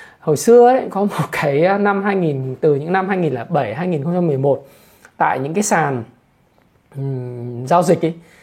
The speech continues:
thì thường nằm các cái cống, đấy, nó hôi lắm. Đấy, chứ, chứ, chứ nếu mà các bạn đã tồn tại qua cái thời kỳ từ hai nghìn mười một, hai nghìn mười ba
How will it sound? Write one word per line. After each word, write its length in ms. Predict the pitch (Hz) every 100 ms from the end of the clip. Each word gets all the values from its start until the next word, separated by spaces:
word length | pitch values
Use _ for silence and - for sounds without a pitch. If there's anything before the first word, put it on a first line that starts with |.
| - - - _ _
thì 140 | - 147
thường 320 | 160 147 147
nằm 240 | 143 127
các 100 | 175
cái 100 | 196 -
cống, 280 | 180 208 320 - 160
đấy, 140 | 160 180
nó 280 | 202 196 196
hôi 320 | 240 254 254
lắm. 120 | 269 294 - _ -
Đấy, 340 | 160 151 160 196
chứ, 60 | 196 190
chứ, 220 | 190 190 180
chứ 100 | 175
nếu 140 | 175
mà 120 | 220
các 100 | 214
bạn 200 | 208 -
đã 60 | 190
tồn 220 | 185 156
tại 260 | 147 - - -
qua 140 | 180
cái 100 | 208
thời 180 | 196 139
kỳ 240 | 156 135
từ 140 | 127 135
hai 160 | 180
nghìn 200 | 165 143
mười 100 | 139
một, 240 | 131 131 170
hai 100 | 185
nghìn 240 | 147 131
mười 100 | 127
ba 360 | 127 190 196